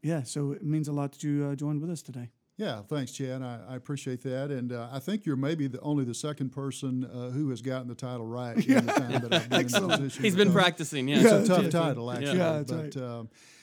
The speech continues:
Speaker 2: yeah, I, I appreciate, uh, your leadership, uh,
Speaker 1: Mm-hmm.
Speaker 2: here at Colonial Heights and, uh, and your leadership with the Mississippi Baptist Convention,
Speaker 1: Mm-hmm.
Speaker 2: too. And, um, I've been in this role for about fifteen months.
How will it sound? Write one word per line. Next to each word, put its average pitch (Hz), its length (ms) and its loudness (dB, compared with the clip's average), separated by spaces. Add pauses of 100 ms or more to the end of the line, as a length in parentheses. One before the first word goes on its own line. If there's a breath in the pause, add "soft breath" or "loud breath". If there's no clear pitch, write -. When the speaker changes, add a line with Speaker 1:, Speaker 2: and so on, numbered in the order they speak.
(160 loud breath)
Speaker 2:
yeah, 208 240 2
I, 175 300 -2
I 170 80 2
appreciate, 170 680 0
uh, 151 100 0
your 143 260 0
leadership, 147 680 -2
uh, 139 40 -2
Speaker 1:
Mm-hmm. 127 260 -4
Speaker 2:
here 135 540 -2
at 123 180 -8
Colonial 131 360 -6
Heights 123 420 -10
and, 117 280 -8
uh, 117 240 -10
and 143 160 2
your 147 340 0
leadership 127 640 -4
with 123 260 -8
the 120 60 -10
Mississippi 117 520 -8
Baptist 110 400 -10
Convention, 127 400 -4
Speaker 1:
Mm-hmm. 117 200 -10
Speaker 2:
too. 113 120 -8 (520 soft breath)
And, 120 340 -6
um, 110 480 -10 (840)
I've 160 160 0
been 185 140 2
in 170 60 2
this 151 200 -2
role 160 220 0
for 143 520 -2
about 135 360 -8
fifteen 185 400 -4
months. 202 500 -8